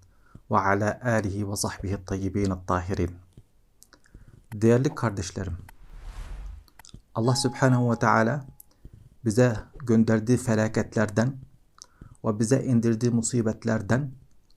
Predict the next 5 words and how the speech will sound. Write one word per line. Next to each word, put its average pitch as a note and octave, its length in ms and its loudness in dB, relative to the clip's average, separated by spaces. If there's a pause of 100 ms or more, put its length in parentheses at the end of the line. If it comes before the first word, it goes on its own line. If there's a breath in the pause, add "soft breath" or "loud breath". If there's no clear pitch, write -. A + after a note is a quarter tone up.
amacı A2+ 400 2 (180)
nedir? G#2+ 360 2 (1000)
Allah C3 260 2
Teala C3+ 300 2
bunları C3 380 4